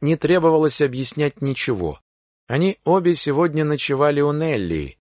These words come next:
Та пригласила их к ней в особняк, чтобы не спускаться к ним на уровень. Их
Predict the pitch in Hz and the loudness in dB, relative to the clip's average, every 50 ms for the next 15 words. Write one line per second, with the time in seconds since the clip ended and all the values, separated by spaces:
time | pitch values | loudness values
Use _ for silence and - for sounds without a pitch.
0 | _ _ _ _ _ _ - 185 208 202 190 175 165 131 139 139 131 - - 170 | _ _ _ _ _ _ -4 -2 -2 0 -2 -2 0 2 2 2 2 0 0 0
1 | 160 156 147 143 143 - - _ - - 127 135 151 160 156 147 117 110 123 - | 0 2 0 0 -2 -6 -10 _ -8 -4 -2 0 0 0 0 -2 -2 -2 -2 0
2 | - 120 104 101 113 127 165 175 160 - - - - - - 135 127 135 139 139 | 0 -2 -2 -2 -4 -2 -2 -4 -4 -6 -10 -12 -12 -4 -4 -2 2 2 2 0
3 | - _ _ - 135 143 - - - 131 117 - - - 139 139 - - - 135 | 0 _ _ -4 -4 -2 -4 -4 -4 -4 -6 -4 -2 -2 -2 -2 -2 -2 -4 -4
4 | - - 131 135 127 131 - _ - 120 127 131 131 117 98 85 80 76 73 78 | -4 -4 -4 -4 -4 -6 -8 _ -6 -4 -2 -2 -2 -2 -2 -4 -4 -6 -8 -8
5 | 71 69 - _ _ _ _ _ _ _ _ _ _ _ - 131 127 - - - | -12 -14 -20 _ _ _ _ _ _ _ _ _ _ _ -4 -4 -4 -4 -8 -14